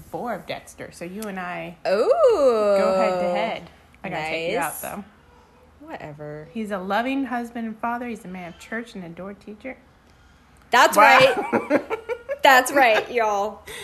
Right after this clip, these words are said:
Speaker 1: He
Speaker 2: I
Speaker 1: also
Speaker 2: don't know why
Speaker 1: builds
Speaker 2: I
Speaker 1: homes for the
Speaker 2: always say
Speaker 1: homeless.
Speaker 2: "y'all" on the stupid podcast. I do not even
Speaker 1: You're
Speaker 2: say
Speaker 1: not
Speaker 2: that. Okay, we're back.
Speaker 1: So I'm just gonna read these off. I don't know all of these serial killers, to be quite honest, but, um,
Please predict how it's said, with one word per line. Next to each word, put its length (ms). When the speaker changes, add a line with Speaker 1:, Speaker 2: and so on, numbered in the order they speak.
Speaker 1:
He 60
Speaker 2:
I 60
Speaker 1:
also 120
Speaker 2:
don't 140
know 60
why 200
Speaker 1:
builds 160
Speaker 2:
I 60
Speaker 1:
homes 200
for 140
the 80
Speaker 2:
always 100
say 280
Speaker 1:
homeless. 220
Speaker 2:
"y'all" 300
on 100
the 60
stupid 560
podcast. 580
I 200
do 200
not 300
even 320
Speaker 1:
You're 140
Speaker 2:
say 60
Speaker 1:
not 160
Speaker 2:
that. 60
Okay, 180
we're 120
back. 280
Speaker 1:
So 100
I'm 100
just 140
gonna 160
read 260
these 180
off. 220
I 100
don't 360
know 240
all 160
of 80
these 160
serial 340
killers, 580
to 100
be 220
quite 260
honest, 460
but, 320
um, 320